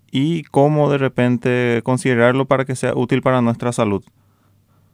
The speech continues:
Nos preguntamos, ¿por qué cuidamos el tiempo de retiro de los medicamentos?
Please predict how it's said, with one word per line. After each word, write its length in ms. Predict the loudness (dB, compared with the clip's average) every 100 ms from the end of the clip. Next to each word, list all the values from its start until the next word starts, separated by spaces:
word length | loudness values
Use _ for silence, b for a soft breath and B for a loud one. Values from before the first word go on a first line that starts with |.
| _ _ _ _
Nos 120 | -2 2
preguntamos, 720 | 2 2 4 4 4 2 -4
¿por 220 | -2 -2
qué 160 | -2
cuidamos 520 | -2 0 2 2 2 -2
el 120 | -2
tiempo 340 | -2 0 0
de 60 | 0
retiro 320 | -2 -2 0
de 80 | 0
los 100 | 0
medicamentos? 800 | 0 0 2 4 2 -2 -14